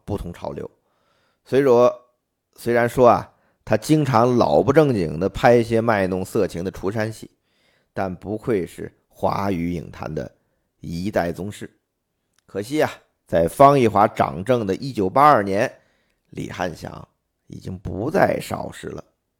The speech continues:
好，这老牌大导演方阵，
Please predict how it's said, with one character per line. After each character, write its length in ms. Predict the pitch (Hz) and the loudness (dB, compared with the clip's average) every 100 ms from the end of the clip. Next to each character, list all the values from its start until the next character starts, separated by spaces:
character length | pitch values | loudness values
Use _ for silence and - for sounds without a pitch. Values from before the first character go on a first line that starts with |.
| _ _ _ _ _ _ _ _ _ _ _ _ _ _ _ | _ _ _ _ _ _ _ _ _ _ _ _ _ _ _
好， 540 | _ 110 147 - _ _ _ _ | _ 0 0 0 _ _ _ _
这 140 | - 139 | -4 0
老 320 | 135 113 113 | 6 8 8
牌 300 | 117 165 208 | 8 8 10
大 240 | 202 143 | 8 8
导 180 | 135 160 | 8 8
演 160 | 139 120 | 8 8
方 240 | 147 156 | 4 4
阵， 280 | 151 135 | 4 2